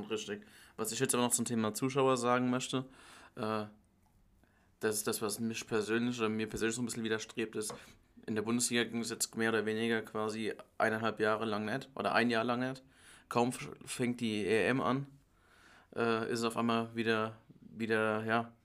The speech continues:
salonfähig und auch in der Vielzahl, äh, Zuschauer zu lassen. Ähm, klar, da wird sich Konzeptio-, also hygienekonzeptmäßig natürlich nochmal viel stärker drauf vorbereitet,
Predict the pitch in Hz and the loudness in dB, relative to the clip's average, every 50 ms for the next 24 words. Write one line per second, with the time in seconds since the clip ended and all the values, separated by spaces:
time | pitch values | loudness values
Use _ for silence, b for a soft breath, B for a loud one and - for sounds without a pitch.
0 | _ _ _ - - 110 107 113 120 131 127 - - 120 117 113 120 123 - - | _ _ _ -6 -2 0 2 4 4 2 2 -2 0 0 2 2 0 -2 -4 -8
1 | _ - - 110 107 107 107 104 113 110 98 98 107 - 123 123 113 - - 113 | _ -10 -6 -4 0 0 0 0 0 -2 0 0 0 0 -2 -2 -2 0 0 0
2 | 113 113 104 - - - - _ - - 113 107 - - 131 135 135 127 127 120 | 0 0 0 -2 -8 -12 -14 _ -2 -2 -2 -2 -2 -4 -4 0 0 2 2 2
3 | 113 - 117 117 123 120 123 127 B B B B B B B B B B B B | 0 -2 -4 -4 -4 -4 -6 -10 B B B B B B B B B B B B
4 | B B B B B - - - 117 113 113 110 110 107 113 120 123 - _ _ | B B B B B -10 -6 -4 -2 -2 -2 -2 -4 -6 -8 -12 -16 -20 _ _
5 | _ - - - - - 120 117 113 113 120 127 131 - - _ _ _ _ _ | _ -20 -20 -20 -10 -2 2 6 6 8 6 6 2 -2 -14 _ _ _ _ _
6 | - - - - 110 110 110 117 - 117 110 - - - - - 117 110 - 110 | -20 -14 -6 -2 -2 0 0 -2 -4 -4 -6 -6 -6 -10 -10 -8 -6 -2 -2 -2
7 | 104 - - - 120 107 - - 113 110 101 107 104 104 - - - 107 - 120 | -2 -2 -2 -2 0 -2 -2 0 0 0 0 0 -4 -4 -6 -8 -10 -6 -4 -2
8 | 113 113 110 117 113 - 113 - 107 110 104 107 113 - 117 113 107 - - 110 | -2 -2 -2 -4 -4 -4 -4 -2 -4 -4 -4 -4 -6 -4 -4 -4 -4 -4 -4 -4
9 | 104 104 104 - 120 110 110 110 - - 110 110 113 117 104 - - 107 - - | -4 -4 -6 -4 -6 -6 -6 -6 -6 -4 -2 -2 -2 -2 -4 -6 -8 -10 -6 -4
10 | 113 117 117 117 110 113 113 110 110 110 107 | -2 -2 -2 -2 -2 -2 -2 -2 -2 -6 -8